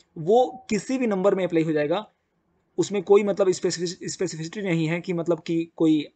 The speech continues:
अ, स्पेसिफिक नंबर में ही अप्लाई होगा, किसी में अप्लाई कर सकते हैं, फर्स्ट and सेकंड, but जो फ-, जो आगे के फोर रूल्स हैं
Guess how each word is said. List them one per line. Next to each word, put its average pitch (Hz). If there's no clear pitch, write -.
अ, 135
स्पेसिफिक 185
नंबर 175
में 170
ही 170
अप्लाई 147
होगा, 147
किसी 208
में 220
अप्लाई 170
कर 160
सकते 143
हैं, 123
फर्स्ट 190
and 175
सेकंड, 139
but 175
जो 170
फ-, -
जो 170
आगे 170
के 208
फोर 208
रूल्स 214
हैं 170